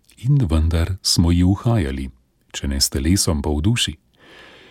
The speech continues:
In kadar sem kasneje srečal na ulici drobno, že osivelo gospo, ki je na obrazu še ohranila mladostne poteze nekdanje svetlolase knjižničarke, bi jo najraje pozdravil: "Dober dan, a imate kaj Karla Maja?"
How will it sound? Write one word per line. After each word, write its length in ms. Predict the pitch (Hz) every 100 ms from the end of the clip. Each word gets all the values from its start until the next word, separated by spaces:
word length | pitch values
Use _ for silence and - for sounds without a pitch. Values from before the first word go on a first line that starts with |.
| - _ -
In 120 | 107
kadar 200 | 196 214
sem 200 | - 156 127
kasneje 420 | 101 120 151 98
srečal 380 | - 117 120 98
na 100 | 80
ulici 500 | 110 120 - 95 78
drobno, 580 | 78 92 113 101 95
že 180 | 82 82
osivelo 480 | 76 - 82 95 92
gospo, 600 | 76 76 - 95 110 107 -
ki 200 | 82 73
je 40 |
na 80 | 73
obrazu 480 | 73 78 82 87 78
še 160 | - 104
ohranila 760 | 85 71 - 73 95 95 78 87
mladostne 520 | 85 76 104 - 92
poteze 520 | 78 85 110 107 95
nekdanje 640 | 76 71 78 95 87 80 -
svetlolase 800 | - 87 80 78 76 120 - 82
knjižničarke, 800 | - 135 - 110 107 101 98 87 - - - - -
bi 140 | 80 82
jo 160 | 80
najraje 480 | 85 131 120 127 127
pozdravil: 580 | 113 90 104 139 123 110 - - _ 107
"Dober 260 | 98 98
dan, 340 | 92 151 90 - _ _ _
a 100 | 107
imate 340 | 95 87 90 113
kaj 180 | 139
Karla 340 | 131 123 123 139
Maja?" 380 | 107 90 117